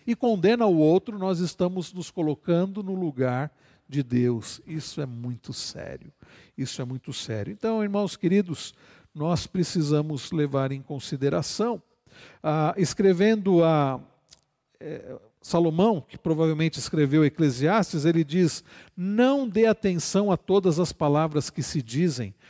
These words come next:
para que você não venha ouvir o seu servo amaldiçoando você." E você sabe que muitas vezes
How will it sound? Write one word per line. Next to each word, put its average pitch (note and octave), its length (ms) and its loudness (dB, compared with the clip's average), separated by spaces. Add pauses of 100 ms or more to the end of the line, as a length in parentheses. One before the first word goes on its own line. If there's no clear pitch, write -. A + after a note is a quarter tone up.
(180)
para E3+ 140 0
que - 120 -6
você E3+ 300 2
não E3+ 260 -2
venha F3 240 0
ouvir D3 380 0
o D3+ 80 0
seu D#3 240 -4
servo D#3 480 0
amaldiçoando D#3+ 920 -2
você." D3 520 -6 (600)
E B3+ 60 0
você C4 300 4
sabe C4+ 320 0
que A#3 120 -4
muitas G#3 420 0
vezes F#3 640 0